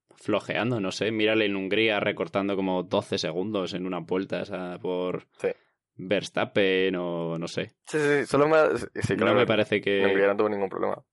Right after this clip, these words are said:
Speaker 2: Pero simplemente me ha dado la impresión de que ha floje-, ha empezado a flojear un poco y habría estado bien que Valtteri no estuviera flojeando. <laughs> Eso habría puesto el campeonato más interesante, pero bueno.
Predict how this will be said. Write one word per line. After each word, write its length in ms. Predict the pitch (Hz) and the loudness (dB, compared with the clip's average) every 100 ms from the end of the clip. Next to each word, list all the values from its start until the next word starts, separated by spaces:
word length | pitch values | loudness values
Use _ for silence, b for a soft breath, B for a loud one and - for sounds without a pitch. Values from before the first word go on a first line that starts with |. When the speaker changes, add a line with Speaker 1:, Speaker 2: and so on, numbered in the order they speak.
| - | -2
Speaker 2:
Pero 220 | 104 104 | 2 2
simplemente 380 | 104 110 117 127 | 2 2 2 2
me 80 | 123 | 4
ha 40 | |
dado 80 | 110 | 4
la 60 | |
impresión 280 | 104 104 98 | 2 0 0
de 80 | 95 | -2
que 80 | - | -2
ha 60 | |
floje-, 260 | - 110 - | -6 -8 -8
ha 40 | 104 | -6
empezado 280 | 98 98 | -2 0
a 20 | 95 | 0
flojear 200 | 101 95 | 2 0
un 80 | 95 | 0
poco 200 | 101 113 | 0 2
y 80 | 104 | 4
habría 180 | 98 | 4
estado 200 | 98 104 | 2 4
bien 140 | 101 98 | 4 4
que 100 | 98 | 4
Valtteri 380 | 95 92 101 95 | 2 0 -2 -2
no 220 | 95 101 | 0 0
estuviera 360 | - 98 92 | 0 -2 0
flojeando. 480 | 95 95 - 90 98 | 0 -4 -4 -4 -4
<laughs> 1400 | - - _ _ _ _ _ _ _ _ - - - - | -8 -12 _ _ _ _ _ _ _ _ -20 -20 -20 -14
Eso 120 | 101 101 | -2 2
habría 180 | 98 | 4
puesto 240 | 92 98 98 | 2 0 0
el 60 | |
campeonato 320 | 95 92 92 95 | 0 0 0 -2
más 120 | 95 | -4
interesante, 400 | 95 92 92 90 | -6 -6 -6 -6
pero 160 | - 95 | -6 -6
bueno. 160 | - | -8